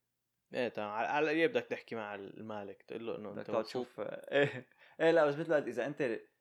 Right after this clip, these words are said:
Speaker 2: شغلة أنت عم تعملها، فبس لأنه عم تجيب نتيجة منيحة بالنسبة لإلك،
Speaker 1: مم.
Speaker 2: إنه هذا لحاله بكفي بدون، بغض النظر قديش عم تحط وقت ومجهود فيه. بتحس إنه خلص، آه، ناجح كفاية لحتى أكمل فيه.
Speaker 1: تمام. وفيك تطلع م-، على،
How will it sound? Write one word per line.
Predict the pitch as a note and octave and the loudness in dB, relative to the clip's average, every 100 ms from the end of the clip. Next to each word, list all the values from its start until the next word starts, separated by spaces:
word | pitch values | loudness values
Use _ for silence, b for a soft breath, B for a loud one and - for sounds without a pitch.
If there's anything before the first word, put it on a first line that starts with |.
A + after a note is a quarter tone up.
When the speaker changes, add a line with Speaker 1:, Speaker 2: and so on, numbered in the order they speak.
| _ _ _ _ _ | _ _ _ _ _
Speaker 2:
شغلة | - C3+ C3+ | -8 -4 -2
أنت | B2+ C3+ | -4 -4
عم | A2 | -6
تعملها، | A#2 G#2 A2+ B2+ | -6 -6 -4 -4
فبس | - A2 C#3+ - | -2 0 0 0
لأنه | B2 B2+ C#3 A#2+ | -2 -2 -2 -2
عم | A2 | -2
تجيب | G#2 B2 A#2 | -2 -4 -4
نتيجة | A2 A#2+ A#2 | -6 -4 -4
منيحة | G#2+ A2+ - G#2 | -4 -6 -4 -2
بالنسبة | G#2+ A#2 A#2 | -2 -4 -2
لإلك، | G#2 G2+ C3 - - | 0 0 -4 -6 -12
Speaker 1:
مم. | C#3 A#2+ | -10 -8
Speaker 2:
إنه | G#2+ | -6
هذا | A2 A2+ | -2 -2
لحاله | A2 B2 A2+ | 0 -2 -2
بكفي | A2+ A#2 - | -4 -8 -10
بدون، | G#2+ G#2 A2 G#2+ | -10 -8 -8 -8
بغض | A2+ A2 A2+ | -4 -4 -4
النظر | A2+ A2 G2+ | -4 -4 -4
قديش | G#2 | -4
عم | G#2 | -8
تحط | - A2 G#2+ | -12 -8 -4
وقت | G2+ | -4
ومجهود | G#2 G2 A2 G#2+ | -6 -10 -12 -14
فيه. | - G2+ _ _ _ _ _ - | -12 -14 _ _ _ _ _ -20
بتحس | - A2 - | -16 -14 -12
إنه | G2+ | -10
خلص، | G#2 G2+ - | -8 -8 -10
آه، | - - - - - _ _ _ - _ _ _ | -18 -18 -18 -20 -20 _ _ _ -20 _ _ _
ناجح | A#2 A#2+ A#2+ - | 0 0 0 -6
كفاية | - - B2+ B2+ | -10 2 6 6
لحتى | A2+ - A#2 | 4 -4 -2
أكمل | A#2+ G#2+ F#2+ | -2 -2 -4
فيه. | - G2 - _ _ | -6 -8 -12 _ _
Speaker 1:
تمام. | A#2+ A2+ | -8 -8
وفيك | A2+ D3+ | -6 -6
تطلع | D#3+ D3+ D#3 C3 | -4 0 2 2
م-، | G#2+ F#2+ - | -2 -10 -8
على، | A2+ A2 | -4 -4